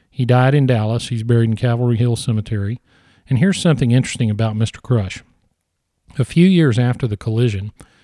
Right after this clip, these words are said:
he traveled to Dallas with another businessman and the rector of the Dallas Catholic Cathedral.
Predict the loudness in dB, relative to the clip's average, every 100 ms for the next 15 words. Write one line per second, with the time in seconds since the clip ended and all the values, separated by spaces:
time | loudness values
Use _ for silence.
0 | _ -4 -2 0 0 2 2 -2 -2 -4
1 | -2 -4 -4 -8 -12 -16 _ _ -2 0
2 | 2 4 6 4 4 0 -2 -4 -4 -6
3 | -10 _ _ _ _ _ 2 4 4 2
4 | 2 0 0 -2 -2 -2 -6 -2 -2 0
5 | -2 -4 -2 -2 -2 -8 -6 -10 -4 -6
6 | -4 -10 -12